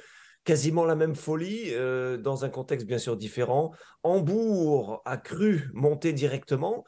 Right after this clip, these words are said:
a cru faire partie des deux premiers. Et finalement, deux buts dans les arrêts de jeu pour Heidenheim, qui termine premier du championnat,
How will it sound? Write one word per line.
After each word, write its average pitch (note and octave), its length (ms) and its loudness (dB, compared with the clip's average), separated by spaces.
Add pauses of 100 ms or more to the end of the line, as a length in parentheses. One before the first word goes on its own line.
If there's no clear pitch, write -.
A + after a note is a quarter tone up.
(180)
a B2+ 100 0
cru E3+ 240 -2
faire C#3+ 220 -2
partie - 260 -4
des C3+ 120 0
deux C#3+ 180 2
premiers. C#3+ 480 0 (240)
Et - 80 -4
finalement, E3 460 0
deux D3+ 260 -6
buts F#3+ 220 -10
dans E3+ 120 2
les D#3 200 2
arrêts D3 160 2
de C3 80 -4
jeu D3 200 -2
pour B2+ 440 -2
Heidenheim, D3 760 2
qui - 260 -12 (200)
termine D#3 500 0
premier F3 480 0
du E3 100 -2
championnat, C3+ 560 -2